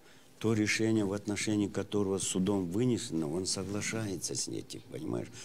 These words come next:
Он признает свою ошибку, признает свой-, что он совершил преступ-, преступление, и он, и он, м, в своей дальнейшей, м, местах лишения свободы пребывая, он показывает своим трудом, м, своим поведением, что он стал на путь исправления,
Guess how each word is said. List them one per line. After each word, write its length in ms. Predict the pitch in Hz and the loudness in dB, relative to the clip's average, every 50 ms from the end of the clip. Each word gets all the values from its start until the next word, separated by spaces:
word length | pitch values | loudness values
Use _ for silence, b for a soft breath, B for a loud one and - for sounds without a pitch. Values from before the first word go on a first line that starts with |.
| B B - | B B -2
Он 160 | 95 98 101 | 0 2 2
признает 640 | - - 113 113 104 101 110 120 120 120 120 117 101 | 2 2 2 2 4 4 4 6 6 6 6 4 2
свою 280 | - - 98 98 98 95 | 2 2 2 4 4 2
ошибку, 460 | 90 - - 101 101 98 - - 107 | 2 0 0 0 0 0 -2 -6 -8
признает 640 | 104 - - 92 90 87 98 104 107 113 107 92 110 | -6 -2 -2 -2 0 0 2 2 4 4 2 2 0
свой-, 260 | - 87 92 90 87 B B B B B | -2 0 0 0 0 B B B B B
что 220 | - - - 98 | -12 -2 0 2
он 140 | 98 95 87 | 4 4 4
совершил 500 | - - 98 92 95 90 - - 92 87 | 2 2 2 0 0 0 0 0 0 -2
преступ-, 560 | 76 - - 87 85 - - - 87 90 82 - - | -2 -4 -4 -4 -4 -4 -2 -2 -2 -2 -2 -4 -4
преступление, 800 | - 92 82 - - 87 80 - 80 82 82 85 92 101 107 110 110 B B B B B B B - | -4 -2 -2 -2 -4 -6 -6 -4 -2 -2 0 0 -2 -2 -4 -4 -8 B B B B B B B 0
и 20 | 87 | 2
он, 260 | 92 104 104 101 95 - - | 4 6 6 6 4 2 -2
и 120 | - 87 87 | 0 2 2
он, 420 | 85 90 107 120 123 123 101 - | 4 4 6 6 6 4 4 2
м, 1040 | - 76 85 82 85 85 85 82 82 80 82 80 69 64 62 58 50 55 55 64 62 | 2 2 4 4 4 4 4 4 4 4 4 2 2 2 0 -2 -2 -2 -4 -4 -2
в 60 | - | 2
своей 400 | - - - 90 95 104 107 107 | 2 4 4 6 6 6 6 4
дальнейшей, 800 | 95 82 92 95 98 101 107 101 90 - - 95 90 85 82 80 | 4 2 2 2 4 4 4 2 2 2 2 2 2 2 2 2
м, 480 | 78 78 80 78 78 76 71 69 76 85 | 0 -2 -2 -4 -4 -4 -4 -4 -2 -2
местах 400 | 92 90 - - 101 87 - - | -2 -2 0 -2 -2 -2 -2 -2
лишения 420 | 82 87 85 - - 92 90 90 | -4 -2 -2 0 0 0 0 -2
свободы 420 | 82 - 85 85 92 92 90 87 82 | -2 -2 -2 -2 -2 -2 -2 -2 -2
пребывая, 720 | - - - 90 85 87 90 98 117 131 135 120 92 73 B B B B B B B - | -2 -4 -4 -2 -2 -2 -2 0 0 0 2 0 0 0 B B B B B B B -2
он 160 | 87 95 104 | 0 2 2
показывает 580 | - - 101 90 - - 107 104 95 95 90 - | 2 0 -2 -2 0 0 0 2 2 -2 -2 -4
своим 300 | - 92 92 92 92 85 | -4 -2 -2 0 -2 -2
трудом, 960 | - - 90 92 95 104 107 110 104 101 92 76 - - 62 71 67 65 65 | -4 -6 -6 -2 0 2 2 4 4 4 2 2 2 0 0 0 0 0 0
м, 60 | 67 | 0
своим 380 | 65 - - 78 87 92 92 87 | 0 0 2 2 2 2 0 0
поведением, 600 | - 87 90 92 92 95 104 110 110 104 95 82 | -2 -2 0 0 0 0 2 2 2 2 0 -2
что 200 | - - - 95 | -4 -4 -4 -4
он 80 | 92 87 | -2 -2
стал 320 | - - - 104 104 101 | -4 -4 -2 -2 0 0
на 160 | 95 90 90 | 0 -2 -2
путь 280 | 82 - 98 92 - - | -2 -2 -4 -4 -2 -4
исправления, 760 | 87 - - - 95 90 90 98 110 117 113 110 101 92 B | -6 -6 -4 -2 0 0 2 2 2 4 4 4 4 2 B